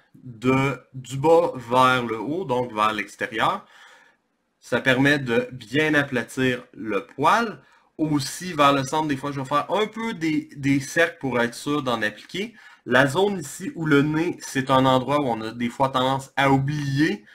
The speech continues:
d'en mettre assez, où on, on a tendance à trop la répartir ailleurs, ce qui fait que rendu au final,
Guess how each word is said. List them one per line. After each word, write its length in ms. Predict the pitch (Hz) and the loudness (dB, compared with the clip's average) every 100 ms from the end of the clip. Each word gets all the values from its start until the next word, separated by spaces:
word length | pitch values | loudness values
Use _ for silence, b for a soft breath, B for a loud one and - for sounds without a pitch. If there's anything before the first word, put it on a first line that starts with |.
| B B - | B B -2
d'en 220 | 113 123 | 4 6
mettre 260 | 123 123 - | 6 2 0
assez, 560 | 117 120 127 - 175 196 | 2 2 0 -6 -4 -4
où 120 | 139 120 | -2 0
on, 640 | 110 107 101 98 95 95 | 2 2 0 0 -2 -6
on 80 | 110 | -8
a 80 | |
tendance 420 | 110 120 131 135 127 | 0 2 2 2 0
à 140 | 110 | -2
trop 340 | - - 147 | -4 -8 0
la 140 | 147 113 | 4 4
répartir 720 | 113 131 139 - - 143 139 | 2 0 0 0 -2 -2 0
ailleurs, 420 | 120 117 139 196 | 0 2 2 0
ce 120 | - - | -6 -6
qui 60 | |
fait 140 | 147 143 | -4 -2
que 100 | 120 | -2
rendu 440 | 113 131 127 135 - | 2 2 2 -4 -2
au 160 | 151 | -2
final, 680 | 143 - 135 123 165 214 120 | -2 -6 2 4 4 2 -6